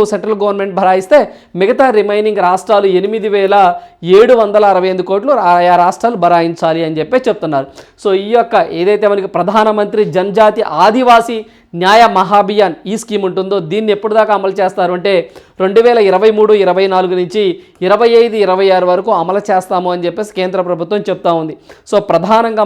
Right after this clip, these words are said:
మనం ఇక్కడ మాట్లాడుకున్నట్లయితే పీవీటీజీస్, particularly vulnerable tribal groups ఏవైతే ఉంటాయో, so, వీరికి ఏదైతే పద్దెనిమిది రాష్ట్రాలు and ఒక యూటీ, అంటే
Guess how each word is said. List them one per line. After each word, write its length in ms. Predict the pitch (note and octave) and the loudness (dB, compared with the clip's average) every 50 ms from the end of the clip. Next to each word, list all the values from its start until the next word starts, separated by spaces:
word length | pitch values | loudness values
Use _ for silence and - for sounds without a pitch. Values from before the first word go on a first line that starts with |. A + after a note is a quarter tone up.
| G3+ | -2
మనం 140 | G3+ G3+ G3 F#3+ F3+ | -2 -2 -2 -4 -2
ఇక్కడ 140 | G3+ F#3+ F3+ F3+ F3+ | -2 -2 -2 0 -2
మాట్లాడుకున్నట్లయితే 720 | F#3+ G#3 G3+ G3 F#3+ G3 F#3+ F#3 E3+ F3+ F3 F3 G3 G3 F#3 - A3 | 0 0 0 0 0 -2 -4 -4 -2 -2 -2 0 0 -2 -2 -2 -4
పీవీటీజీస్, 720 | G#3+ G#3+ G3+ A3 A3+ G3 G#3+ G3+ F#3 E3 E3 E3+ - - - - _ _ - - _ _ _ G#3 | -6 -4 -4 -6 -6 -4 -4 -4 -4 -2 -2 -4 -6 -6 -12 -20 _ _ -20 -20 _ _ _ 2
particularly 720 | G3 G3 G3 - C4 B3 B3+ B3 A3+ G#3+ G3+ G#3 A3 B3+ B3+ A3 E3+ D#3+ | 2 2 2 -2 -6 -4 -2 0 2 4 4 4 2 0 -2 0 0 0
vulnerable 500 | E3+ F#3+ G#3+ A3+ A#3 A#3 G#3 A3+ B3 A#3+ - - | 0 2 2 2 2 2 2 2 0 0 -2 -2
tribal 340 | G#3 G3 G3 F#3+ F#3+ G#3 G#3+ F#3+ D3+ C#3+ | 0 2 2 2 2 0 0 0 -2 0
groups 260 | G3 A#3 A#3 F#3 - - - F3+ F#3+ | 0 0 0 -2 -6 -8 -6 -4 -2
ఏవైతే 280 | G3 G#3 G3+ G#3 G#3+ G3+ F3+ F3+ | 0 0 0 0 -2 -2 -2 -2
ఉంటాయో, 340 | E3 F3+ F3+ F#3+ G#3+ G#3+ G3 F3+ - - - _ _ - | 0 2 2 4 4 4 2 0 -4 -10 -18 _ _ -2
so, 80 | - A3+ G#3 F#3+ E3 F#3+ | 2 2 4 4 2 0
వీరికి 320 | G#3+ A3 G#3+ - E3+ D3 - C#3+ D#3+ F3+ | -2 -2 -4 -4 -8 -10 -8 -6 -4 -2
ఏదైతే 260 | F#3+ G#3 G#3 G#3 G#3+ G#3 - F3 | -2 -2 -2 -2 -4 -4 -2 -4
పద్దెనిమిది 360 | E3 D#3+ D#3 G#3+ G3+ F3+ E3 D#3+ | -4 -2 -4 -4 -4 0 2 2
రాష్ట్రాలు 500 | E3+ G3+ G#3 - - A#3+ A3+ A#3+ C4 D4 C#4 - G3+ | 2 2 0 -2 0 2 2 2 2 0 0 -2 -4
and 100 | G#3 G3+ G3 G3+ | -4 -4 -4 -4
ఒక 80 | G3+ G3+ F#3 E3 G3 | -4 -6 -4 -4 -4
యూటీ, 280 | A3 A#3 - A3+ F3 - - - | -4 -4 -4 -4 -6 -6 -8 -8
అంటే 140 | F#3+ F#3 | -4 -4